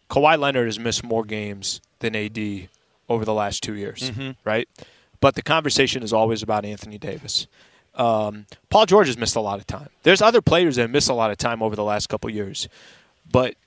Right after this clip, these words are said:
Speaker 2: They don't
Speaker 1: you,
Speaker 2: play for the Lakers.
Speaker 1: you turn on
Speaker 2: <laughs>
Speaker 1: SportsCenter and First Take and Undisputed, every, every news network you could think of, sports news network you could think of, the question's always about Anthony Davis. I remember, uh,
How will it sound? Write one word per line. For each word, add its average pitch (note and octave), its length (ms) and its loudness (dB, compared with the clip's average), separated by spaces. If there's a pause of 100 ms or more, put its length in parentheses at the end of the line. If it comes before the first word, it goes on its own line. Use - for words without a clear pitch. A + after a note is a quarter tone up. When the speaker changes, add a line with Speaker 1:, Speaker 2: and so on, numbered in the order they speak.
(120)
Speaker 2:
They B2 80 -6
don't A#2+ 80 -4
Speaker 1:
you, E3 100 0
Speaker 2:
play B2 80 0
for A#2 100 -8
the G#2 100 -8
Lakers. G#2 520 -4
Speaker 1:
you E3 160 0
turn E3+ 300 0
on D#3 180 2
Speaker 2:
<laughs> - 0 -
Speaker 1:
SportsCenter C#3+ 840 0
and G#2+ 120 -10
First - 440 -2
Take C#3+ 400 -2
and A#2 260 -12
Undisputed, D3+ 640 0
every, A3+ 440 0
every A#3 240 0
news G3 260 2
network E3 340 0
you D3+ 80 -4
could C3 100 0
think D3 160 -2
of, B2+ 120 2
sports C#3+ 320 0
news D3 200 -2
network B2+ 300 -2
you C3 80 -2
could - 160 -8
think D#3+ 220 -2
of, G#2+ 240 -2 (420)
the - 80 -12
question's E3 380 0
always D3 360 4
about B2+ 280 2
Anthony B2 400 -6
Davis. A2+ 500 -2
I A#2 60 -4
remember, C3 420 0
uh, G#2+ 280 0